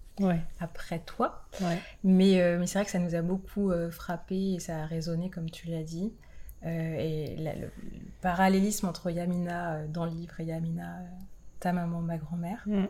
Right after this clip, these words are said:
Speaker 2: est assez, euh, assez fort.
Speaker 1: Mm.
Speaker 2: Euh, euh, il y a des petites choses aussi, tu sais, sur, euh,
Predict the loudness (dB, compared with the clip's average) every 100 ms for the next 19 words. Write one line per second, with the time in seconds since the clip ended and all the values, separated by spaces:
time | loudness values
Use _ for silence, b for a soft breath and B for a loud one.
0 | 0 -2 -2 -2 -2 0 0 -2 -6 -10
1 | -4 -2 0 0 2 2 2 -2 B B
2 | B 0 2 4 6 6 6 4 2 -2
3 | -4 -6 -10 -20 B B B B 4 6
4 | 6 6 4 4 4 2 0 -2 2 4
5 | 2 -4 -4 -2 -2 -2 -2 -2 -2